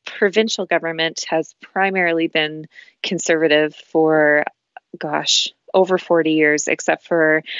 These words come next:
the last four years leading up to two thousand nineteen, we had a, a N D P government, which, um, I'm not entirely sure how to <laughs> categorize in a way that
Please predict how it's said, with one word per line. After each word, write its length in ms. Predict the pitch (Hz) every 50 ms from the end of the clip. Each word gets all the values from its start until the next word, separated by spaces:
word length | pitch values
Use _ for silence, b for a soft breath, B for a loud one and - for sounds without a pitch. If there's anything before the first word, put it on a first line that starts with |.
| B B B B B B B B B -
the 100 | 190 180
last 760 | 165 175 185 185 185 196 202 - - - - - - - - - -
four 320 | - - - 220 220 214
years 520 | 214 190 165 160 160 160 175 - - - - 175
leading 260 | 180 165 180 175 175
up 160 | 160 - -
to 160 | - - 185
two 180 | - - - 180
thousand 340 | - 170 170 165 - 170 165
nineteen, 580 | 160 156 160 - - - 175 160 151 156 156
we 100 | 160 160
had 300 | 175 - 180 160 160 160
a, 420 | - - 160 156 151 151 156 151 - _ _ _ _ -
a 280 | - 160 151 151 151 -
N 200 | - 175 185 175
D 160 | 165 170 160
P 240 | - - - 185 196
government, 560 | - 226 226 247 247 247 262 285 320 - - -
which, 440 | - 170 160 - - - - - - B B B B B B B B B -
um, 540 | 175 175 165 160 151 151 147 147 156 175 _ _ _ _ _ -
I'm 200 | - 170 165 170
not 280 | 170 175 175 175 170 -
entirely 460 | - 170 - - 170 160 160 156 156
sure 300 | 156 - - 160 156 160
how 220 | 160 - 170 160 160
to 280 | - - - 180 165
<laughs> 0 |
categorize 1080 | - - 190 170 165 165 - - - - - - - - - - - 302 233 - - B B B B B B B
in 120 | - 214 214
a 100 | 214 208
way 280 | 202 202 190 190 190
that 440 | 190 - 170 170 170 160 151 - -